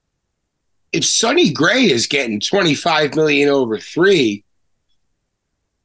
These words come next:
you know, I think that these early projections of Yamamoto hitting seven two hundred might each, <laughs> might actually be low. Um,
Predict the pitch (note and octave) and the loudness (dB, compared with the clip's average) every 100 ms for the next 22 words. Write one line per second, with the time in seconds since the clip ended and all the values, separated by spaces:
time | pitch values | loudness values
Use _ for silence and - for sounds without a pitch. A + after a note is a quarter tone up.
0 | _ A#3 B3+ - G3+ A#3 C4+ F3+ F3 E3 | _ 0 0 0 -2 -2 -2 -2 -4 -2
1 | F3 D#3 - - - _ _ _ _ _ | 0 0 0 -2 -6 _ _ _ _ _
2 | _ _ - F#3 G3+ F3+ E3 - C3+ D#3+ | _ _ -2 2 4 2 0 -4 -2 0
3 | D#3+ - C#3+ C3+ A2+ B2 A#2+ C3+ C#3+ C#3 | -2 -2 0 0 0 -4 -2 0 0 2
4 | C3 D3+ D#3+ B2 A2 C3 B2+ A#2+ A2 - | 2 2 0 0 -2 -4 -4 -6 -4 -2
5 | - D3+ D3 C#3 - E3+ B2+ E3 G#3 D3 | 0 0 -2 -2 0 2 2 0 0 0
6 | A#2 D3+ C4+ C4 - - G3+ - - - | 0 0 2 0 0 0 0 -2 -4 -4
7 | - F4+ - D#4 D4 C4+ - C4 G#3+ F3 | -2 -2 -2 0 0 0 0 2 2 2
8 | F#3 E3 C#3 D3 B3 D#3+ G2 F2 - D3 | 2 2 2 2 0 -2 -6 -12 -6 -2
9 | D#3 D#3 C#3+ | 0 -2 -4